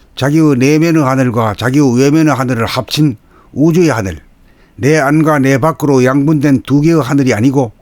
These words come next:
하나의 통일된 전체의 하늘이 자기의 영성이 되었을 때를 일러 도탑다라는 느낌을 살려 도나라고 일컫는 것입니다. 대덕군자가 되려면 소인이 대인이 되어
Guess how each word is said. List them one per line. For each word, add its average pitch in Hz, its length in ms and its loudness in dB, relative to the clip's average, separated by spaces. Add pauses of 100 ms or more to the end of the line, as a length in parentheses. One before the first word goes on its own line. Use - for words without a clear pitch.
(540)
하나의 160 480 0
통일된 156 560 0
전체의 156 380 0
하늘이 120 460 -2 (480)
자기의 143 480 2
영성이 147 400 2
되었을 139 340 -2
때를 120 260 -6
일러 127 360 0 (460)
도탑다라는 135 680 0
느낌을 127 340 -2
살려 123 440 -2 (480)
도나라고 139 560 0
일컫는 110 380 -2
것입니다. 90 500 -10 (1900)
대덕군자가 151 800 0
되려면 135 480 0 (160)
소인이 160 600 0
대인이 147 380 2
되어 95 300 -6